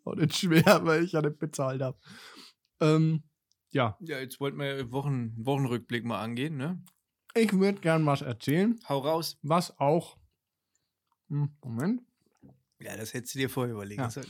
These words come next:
Speaker 2: <laughs>
Speaker 1: Was auch, also ich würd gern was erzählen, was n-, nicht direkt was mit Handwerklichem, äh, zu tun hat, aber wofür man eigentlich auch ein bisschen handwerkliches Geschick braucht. Und zwar ist es ja momentan so in der Situation, wenn man irgendwas machen will,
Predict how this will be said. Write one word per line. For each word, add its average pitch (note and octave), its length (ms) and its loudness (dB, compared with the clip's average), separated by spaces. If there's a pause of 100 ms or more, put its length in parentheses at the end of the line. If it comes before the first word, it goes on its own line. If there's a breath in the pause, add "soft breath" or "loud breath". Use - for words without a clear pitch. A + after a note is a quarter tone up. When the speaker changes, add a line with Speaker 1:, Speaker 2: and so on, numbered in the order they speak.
(120)
Speaker 2:
<laughs> D#3+ 120 -6
Speaker 1:
Was E3+ 320 0
auch, F3+ 300 2
also E3+ 160 2
ich G3 80 0
würd B3 120 -2
gern A#3+ 160 0
was F3 140 0
erzählen, E3 500 0 (400 loud breath)
was E3 420 0 (920)
n-, E3 280 0
nicht E3+ 440 0
direkt E3+ 280 2
was F3+ 160 0
mit C#3+ 320 2
Handwerklichem, C#3+ 1000 0 (100)
äh, C#3 280 2
zu D3+ 120 -4
tun D3 220 2
hat, F#3 100 -4
aber E3+ 240 0 (340 loud breath)
wofür F#3+ 240 0
man D4 140 0
eigentlich B3 400 -2
auch G#3+ 160 2
ein G3 60 2
bisschen E3+ 320 0
handwerkliches C#3 580 0
Geschick - 380 -4
braucht. - 420 -14 (1200 loud breath)
Und E3+ 160 4
zwar F3 200 6
ist G3+ 120 2
es G#3 140 2
ja D#3+ 120 4
momentan D3+ 600 4
so C#3+ 220 2
in E3 100 0
der B2+ 120 2
Situation, B2+ 760 0
wenn C3 120 0
man C3+ 120 2
irgendwas C#3+ 360 0
machen C#3 360 2
will, G3 320 2